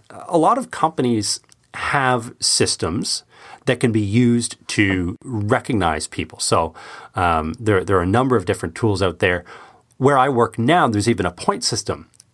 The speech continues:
tied to, to this recognition system that lets employees and managers award others points or recommend them for small cash bonuses to reward awesome work. And the points, as you collect them,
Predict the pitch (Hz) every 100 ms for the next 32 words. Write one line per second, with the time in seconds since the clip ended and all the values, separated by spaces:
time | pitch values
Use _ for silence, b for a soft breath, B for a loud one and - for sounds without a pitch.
0 | - - 113 82 82 - _ - 113 87
1 | - 104 92 - 107 - 95 92 - 95
2 | 101 - 92 110 127 139 - 127 - 127
3 | 123 139 120 95 98 104 101 - 113 104
4 | 117 127 - 98 90 90 87 - B B
5 | B _ - 196 - - - - 113 110
6 | 110 123 110 107 101 101 - 101 90 -
7 | - 104 101 - 107 107 - 82 78 -
8 | - - - _ _ 143 117 117 95 107
9 | 92 95 92 95 92 - 90 92 - 98
10 | - 170 165 117 98 87 - 110 - 123
11 | 117